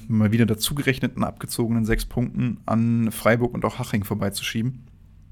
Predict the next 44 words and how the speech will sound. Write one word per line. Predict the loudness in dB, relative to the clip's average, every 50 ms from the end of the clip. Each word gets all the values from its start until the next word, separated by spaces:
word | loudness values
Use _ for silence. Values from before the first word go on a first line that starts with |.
| -20 -20 -20 -14 -12 -12 -12 -4 -2
Das | 0 0 0
ist | 0 0 0
nicht | 0 0 0
gelungen, | 0 0 2 2 0
denn | 0 0 0 0 0 -4 -4
K | -2 0 0
W | 0 2
verliert | 2 2 2 2 0 -2
das | -4 -4
Spiel | -4 -2 0 0 0 0 0 -4 -10 -20 -20 -20 -20 -20 -20 -20 -20 -20 -20 -20 -20 -20 -16 -4 2
gegen | 4 4 4 6
Freiburg, | 6 6 6 6 6 4 2 2 0 -6 -8 -2
die | 2 2 4 2 2 0
das | -2 -4 -2 0
erste | 0 -2 -2 -2 -4
Spiel | -6 -4 -2 0 2 2 2 0 0
seit | -2 0 2 4 4 4 4
dem | 6 6
Hinspiel | 6 6 6 4 2 4 4
gegen | 6 6 4
K | 4 4 4 4
W | 4 4
gewinnen. | 4 4 4 4 4 4 2
Also | -2 -2 0 0 2
haben | 2 2 0
quasi | 0 -2 -2 0 0 0 0 -2 -2 -6 -10 -10 -10 -10 -4
einmal | 0 2 4 6 6 6 6
gegen | 6 4 4 4 4
sämtliche | 4 4 2 2 2 -2 -4 -4 -6 -4
Teams | 0 0 2 2 0 -4 -6
aus | -6 -6 -2
der | 0 0
Liga | 0 2 2 0 0
verloren, | 0 0 0 0 0 0 0
außer | 0 -2 -2 -2 -2 -2
eben | -2 -2 0
dann | 0 0 0
gegen, | 0 0 0 0 0 0 -2
gegen | -2 -2 0 0 0
K | -2 -2 -2 0
W | 0 0
in | 0 0
der | 0 -2
Zwischenzeit. | -4 -4 -4 -4 -4 -2 0 0 0 0 -2